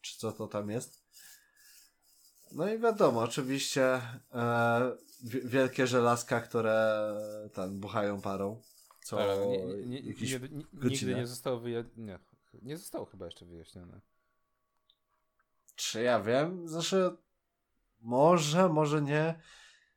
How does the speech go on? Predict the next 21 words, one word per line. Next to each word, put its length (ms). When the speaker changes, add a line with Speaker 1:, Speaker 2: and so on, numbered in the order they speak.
Speaker 1:
E, 580
w-, 840
tak 200
na 100
dobrą 260
sprawę 340
nie 80
jestem 220
pewien, 280
czy 160
wyjaśnili, 840
skąd, 460
e, 340
tak 140
naprawdę 640
są 260
te 120
żelazka. 680
Speaker 2:
No 220
to 120
jest 120